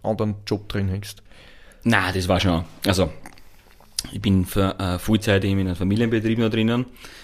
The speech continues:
Speaker 2: Ähm, das geht mit vierzig Stunden auch nicht ganz aus, da hast du schon recht. Ähm, und ja, Easy Loop ist natürlich ein Baby, gell, das, was jetzt einmal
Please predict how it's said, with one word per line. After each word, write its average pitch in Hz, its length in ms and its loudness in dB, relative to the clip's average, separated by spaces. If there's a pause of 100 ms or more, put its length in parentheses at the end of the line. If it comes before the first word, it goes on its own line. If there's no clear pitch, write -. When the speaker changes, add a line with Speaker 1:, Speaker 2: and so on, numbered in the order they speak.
(460)
Speaker 2:
Ähm, 92 340 0 (300)
das - 100 -12
geht 95 140 2
mit 98 140 0
vierzig 98 220 0
Stunden 95 140 0
auch 95 60 0
nicht 110 140 0
ganz 110 200 -2
aus, 110 280 -2 (100)
da 104 60 -6
hast 98 100 -2
du - 40 -10
schon 98 100 0
recht. 131 320 0 (600)
Ähm, 101 960 2
und 107 440 6 (540)
ja, 113 280 6 (540)
Easy 127 240 2
Loop 117 220 6
ist 104 100 4
natürlich 107 320 4
ein 92 100 0
Baby, 104 300 4
gell, 98 160 -2
das, 98 160 0
was 90 100 -2
jetzt 92 140 -2
einmal 90 520 0